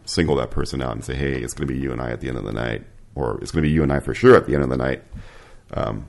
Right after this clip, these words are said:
regardless of whatever transpires during the evening? I don't know.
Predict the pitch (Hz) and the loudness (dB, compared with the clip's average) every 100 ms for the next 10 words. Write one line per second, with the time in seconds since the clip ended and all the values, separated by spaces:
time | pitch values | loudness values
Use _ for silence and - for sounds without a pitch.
0 | - 82 78 67 71 69 64 73 65 - | -4 0 2 2 0 0 0 0 -2 -2
1 | 64 64 - - 60 55 - 65 - - | -2 -2 -2 -4 -4 -6 -6 -8 -8 -10
2 | - - - - - - - - - - | -10 -14 -20 -20 -20 -20 -20 -20 -20 -20
3 | - - - - - - - - 73 65 | -20 -20 -20 -20 -20 -20 -18 -4 0 0